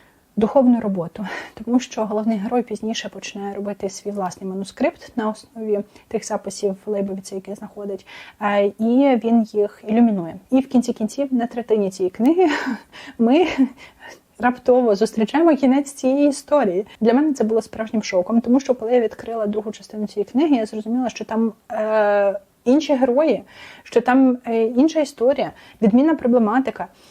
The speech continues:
І, е, бляха-муха, це відбувається через якісь там дві тисячі років,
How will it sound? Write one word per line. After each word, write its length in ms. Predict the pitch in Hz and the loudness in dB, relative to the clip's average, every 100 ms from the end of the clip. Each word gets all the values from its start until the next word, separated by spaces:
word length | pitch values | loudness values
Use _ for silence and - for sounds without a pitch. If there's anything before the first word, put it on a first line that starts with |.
| - - _ | -20 -20 _
І, 240 | 240 247 | 4 6
е, 440 | 247 233 - 208 208 | 4 2 -2 -6 -4
бляха-муха, 440 | 220 254 311 294 277 | -4 0 0 0 -2
це 120 | 208 | 0
відбувається 500 | 202 196 190 247 220 | 0 0 -2 -2 -4
через 300 | - 208 202 | -4 -6 -4
якісь 200 | 208 247 | -2 0
там 140 | 214 | 2
дві 140 | 196 214 | 2 2
тисячі 400 | 254 - 202 196 | 0 -2 -4 -2
років, 380 | 190 196 170 | -2 -2 -8